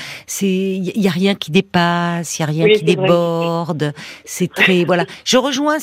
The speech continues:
Speaker 1: je rebondis sur le côté bonne manière. Il y a rien qui déborde, il y a jamais un mot plus haut que l'autre, il y a jamais,
Speaker 2: Oui, oui, oui.
Speaker 1: euh, et, euh, et par moments, on a envie, euh, un peu de les décoiffer
Speaker 2: Oui.
Speaker 1: et, et de voir, euh, je sais pas ce qui... Oui, <laughs> c'est au-delà du vernis social, au fond.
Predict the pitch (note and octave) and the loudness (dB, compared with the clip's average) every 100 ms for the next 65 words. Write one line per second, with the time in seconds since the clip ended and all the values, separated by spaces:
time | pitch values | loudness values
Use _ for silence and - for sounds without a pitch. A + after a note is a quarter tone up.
0 | - F#3+ A3 A#3 A3+ A#3+ C4+ - G#3 F#3+ | -4 -2 0 0 0 -2 -4 -6 -8 -4
1 | G#3+ B3 G3+ F3 G3+ G3 F3+ E3+ E3 - | -4 -4 -2 -2 -2 -2 -2 -2 -4 -8
2 | - D#3+ F3 F#3 F3 D#3+ F#3 C3+ E3 D#3+ | -10 -4 0 0 -2 -2 -2 2 2 2
3 | E3+ D#3 D3 E3 E3 E3 E3+ E3 - F3 | -2 -2 -2 0 2 2 2 0 0 0
4 | F#3 - D#3+ D3+ D#3 D#3+ E3 D#3+ D3 D#3+ | 0 -4 -4 -2 -2 -4 -4 -4 -2 -2
5 | D3 F#3 F#3 F3 F3 F3 E3+ E3+ E3 D#3+ | -2 -2 -4 -8 -10 -6 -2 -2 -2 -6
6 | - - - _ G#3 A3 A3 G#3 G3 G3 | -16 -20 -20 _ 2 4 4 2 0 0
7 | D#3 - F#3+ A3 G#3 A3 A#3+ D4+ D4 A3 | 0 2 0 2 2 2 2 2 2 0
8 | G#3 F#3 B3 C4+ G3+ F#3 F3+ - B3+ G3 | 0 -2 0 2 2 2 0 -2 -2 0
9 | F3+ G3 G#3 G3+ - B3+ C#4 C4 G#3 F#3 | 0 0 0 -2 0 0 0 0 0 0
10 | F#3 E3 C#3 D3+ E3 G#3 B3 A3+ F#3 F3+ | -2 -2 -2 -4 -4 -2 -2 -2 -4 -4
11 | F3 - B3+ - - F3+ F3 F3 G3 C4 | -8 -6 -8 -8 -12 -10 -8 -6 -4 -2
12 | A3+ - - - - - - - - E3+ | -4 -10 -12 -12 -12 -12 -14 -12 0 0
13 | - - - - B3 C4 C#4+ D#4 B3+ A#3 | 0 -6 -2 2 4 4 4 2 2 2
14 | G#3+ A3 G#3 A3 - G#3+ G#3+ F3+ - E3+ | 4 2 0 -4 -4 -2 -2 -4 -8 -12